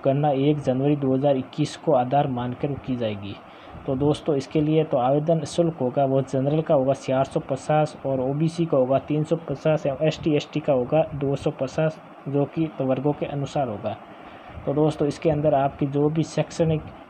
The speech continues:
तो योग्यता है, यानी कि वो पात्रताएं होगी, वो biology math से बारहवीं उत्तीर्ण, ईसीजी technician में तो diploma, राजस्थान paramedical counselling में पंजीकरण, हिंदी एवं राजस्थानी संस्कृति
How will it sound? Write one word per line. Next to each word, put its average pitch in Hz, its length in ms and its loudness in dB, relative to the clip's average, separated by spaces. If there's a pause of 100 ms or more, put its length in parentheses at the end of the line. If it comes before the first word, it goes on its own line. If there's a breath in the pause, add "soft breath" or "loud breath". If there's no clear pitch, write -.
(100)
तो 135 140 -4
योग्यता 151 380 0
है, 151 100 4
यानी 135 280 0
कि 151 140 0
वो 139 100 0 (120)
पात्रताएं 147 440 0
होगी, 139 220 0
वो 143 160 2
biology 151 720 2 (420)
math 151 280 2
से - 200 -2
बारहवीं 147 380 4
उत्तीर्ण, 151 440 0 (440 loud breath)
ईसीजी 160 400 0 (140)
technician 156 580 0
में 151 360 2 (560)
तो 143 60 -4
diploma, 156 580 2
राजस्थान 143 520 2 (180)
paramedical 156 720 2 (200)
counselling 151 640 -2
में 151 140 2
पंजीकरण, 156 640 0 (460 loud breath)
हिंदी 147 320 2
एवं 156 160 6
राजस्थानी 160 500 2
संस्कृति 165 760 -2